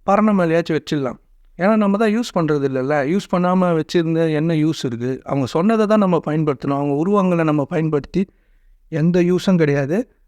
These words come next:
அதை வந்து நீங்க பரண மேல வச்சுறது தான் நல்லது. எங்க போனாலும் தியானம், தியானம், தியானம்ன்றாங்க. தியானம்னா என்ன?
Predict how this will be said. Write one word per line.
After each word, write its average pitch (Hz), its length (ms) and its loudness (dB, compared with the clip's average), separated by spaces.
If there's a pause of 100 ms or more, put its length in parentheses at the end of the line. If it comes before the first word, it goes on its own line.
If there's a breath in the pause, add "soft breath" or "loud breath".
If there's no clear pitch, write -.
அதை 196 260 2
வந்து 208 220 2
நீங்க 214 440 2 (140)
பரண 196 280 2
மேல 170 220 2
வச்சுறது 151 380 0
தான் 185 200 0
நல்லது. 151 520 0 (440)
எங்க 156 440 0
போனாலும் 196 520 0
தியானம், 160 640 -2
தியானம், 156 560 0
தியானம்ன்றாங்க. 147 1000 0 (880)
தியானம்னா 196 560 2
என்ன? 170 500 -2